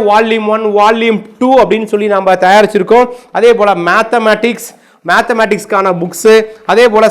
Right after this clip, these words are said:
சைக்காலஜி, பிசிக்ஸ், கெமிஸ்ட்ரி, பயாலஜின்னு சொல்லி மொத்தம் எயிட்டீன் புக்ஸ் இருக்கும்.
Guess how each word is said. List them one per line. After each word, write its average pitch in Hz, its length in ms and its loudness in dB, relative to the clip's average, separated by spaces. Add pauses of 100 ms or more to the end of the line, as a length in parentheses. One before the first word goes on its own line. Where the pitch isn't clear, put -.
சைக்காலஜி, 220 680 2 (400)
பிசிக்ஸ், 226 400 -2 (180)
கெமிஸ்ட்ரி, 220 480 -2 (140)
பயாலஜின்னு 208 580 -2
சொல்லி 175 240 -2 (400)
மொத்தம் 233 300 0 (180)
எயிட்டீன் 277 580 0 (100)
புக்ஸ் 175 280 -8
இருக்கும். 131 260 -6